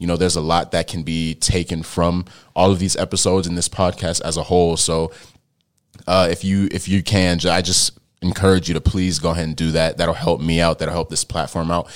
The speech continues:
and it'll help everybody else out, I believe. So, you know, thank you all for doing that. But without further ado, I'm not gonna waste any more time. I got a special guest here for y'all today.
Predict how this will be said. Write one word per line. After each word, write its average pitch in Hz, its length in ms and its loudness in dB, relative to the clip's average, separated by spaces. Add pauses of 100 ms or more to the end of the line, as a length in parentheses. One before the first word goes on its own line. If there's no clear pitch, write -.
(280)
and 92 180 0
it'll 92 140 0
help 90 320 0
everybody 78 420 0
else 76 280 -2
out, 73 200 -4
I 76 80 -4
believe. 73 320 -6
So, 73 280 -2 (360)
you 85 100 -8
know, 87 100 2
thank 110 380 4
you 110 180 8
all 92 220 8
for 92 200 -4
doing 92 360 2
that. 92 380 0
But - 260 2 (180)
without 104 320 4
further 98 280 6
ado, 90 300 4
I'm 87 80 2
not 90 140 0
gonna 87 120 -2
waste 90 220 2
any 92 100 2
more 87 200 2
time. 85 320 -4
I 80 80 -4
got 87 100 0
a 80 40 0
special 95 580 2
guest 90 480 0
here 95 240 -4
for - 160 -6
y'all 87 180 4
today. 82 440 2